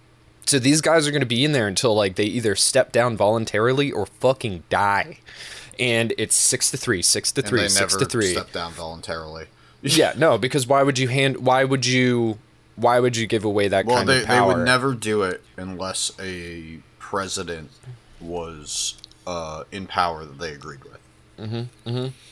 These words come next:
Speaker 2: 'Cause then, you, like, you know, you, you could basically have a rotating cast, you know, a rotating door style thing where it's like, you know, you have your courts and they stay in power until they have a president that can replace them with somebody with the same ideals.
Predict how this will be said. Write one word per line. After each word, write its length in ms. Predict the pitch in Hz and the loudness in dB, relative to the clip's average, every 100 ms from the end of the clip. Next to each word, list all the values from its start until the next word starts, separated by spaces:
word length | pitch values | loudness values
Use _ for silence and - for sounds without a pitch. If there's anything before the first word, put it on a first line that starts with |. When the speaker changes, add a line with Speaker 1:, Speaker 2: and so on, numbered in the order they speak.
| - - - | -20 -20 -10
Speaker 2:
'Cause 200 | 104 104 | -6 0
then, 420 | 127 135 120 101 87 | 2 4 2 0 -8
you, 120 | 127 | -4
like, 240 | 113 107 | -2 -2
you 80 | 135 | -2
know, 180 | 98 78 98 | -4 -8 -12
you, 180 | 98 120 | -8 -6
you 180 | 123 | -6
could 160 | 135 104 | -6 0
basically 560 | 165 175 107 98 90 80 69 - | 2 2 0 -4 -6 -8 -14 -6
have 200 | 117 98 | -4 -2
a 60 | |
rotating 680 | 95 95 95 104 95 85 80 - | -4 -6 -4 -2 -4 -6 -12 -6
cast, 640 | - 120 95 85 - - - | -2 0 0 -2 -4 -6 -6
you 100 | 98 | -4
know, 140 | 82 | -4
a 20 | 90 | -6
rotating 460 | 98 - 95 82 | -6 -4 -4 -6
door 240 | 87 92 98 | -8 -6 -4
style 300 | - 90 80 | -4 -6 -4
thing 240 | 104 98 | -4 -4
where 100 | 73 | -8
it's 140 | 76 | -10
like, 180 | 80 73 - - - - - | -10 -12 -18 -20 -20 -20 -10
you 120 | 113 | -6
know, 60 | 101 | -4
you 180 | 92 104 | -4 -2
have 260 | 113 107 | -2 -2
your 100 | 95 | -8
courts 480 | - 123 113 92 - 104 | -4 0 0 -2 -8 -6
and 260 | 98 95 | -8 -8
they 80 | 98 | -6
stay 240 | - 101 | -2 0
in 120 | 98 95 | 0 -2
power 420 | 90 85 82 85 _ - | -2 -2 -4 -10 _ -14
until 640 | 92 - 92 87 85 - _ _ _ | -10 -6 -6 -6 -8 -12 _ _ _
they 200 | - 95 | -12 -8
have 180 | 95 92 | -4 -4
a 80 | 90 | -6
president 520 | - 98 80 87 87 | -6 -6 -6 -10 -10
that 140 | 92 - | -12 -12
can 360 | - 85 80 | -12 -12 -14
replace 380 | - 90 101 101 | -14 -8 -6 -4
them 160 | 101 85 | -4 -6
with 80 | - | -6
somebody 340 | 90 80 85 | -6 -6 -8
with 140 | 82 | -10
the 100 | - | -8
same 220 | - 95 85 | -4 -4 -6
ideals. 680 | 80 95 104 78 92 - | -6 -2 -2 -2 -6 -8